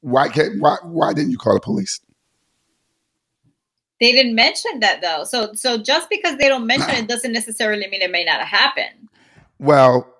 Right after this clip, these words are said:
Speaker 1: here's what I would do, would do if I was a lawyer. Okay,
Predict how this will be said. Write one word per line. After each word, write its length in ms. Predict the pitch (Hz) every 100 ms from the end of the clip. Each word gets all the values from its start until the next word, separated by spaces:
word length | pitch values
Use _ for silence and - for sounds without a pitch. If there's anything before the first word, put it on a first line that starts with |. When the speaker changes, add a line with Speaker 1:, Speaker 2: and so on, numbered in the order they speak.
| _ _
Speaker 1:
here's 260 | 113 156 135
what 140 | 131
I 100 | 127
would 200 | 127 113
do, 140 | 101 101 -
would 220 | 104 98
do 180 | 98 92
if 80 | 90
I 100 | 98
was 160 | 92
a 60 | 95
lawyer. 440 | 95 90 76 - _ _ _ _ _ _
Okay, 460 | 165 196 170 147 151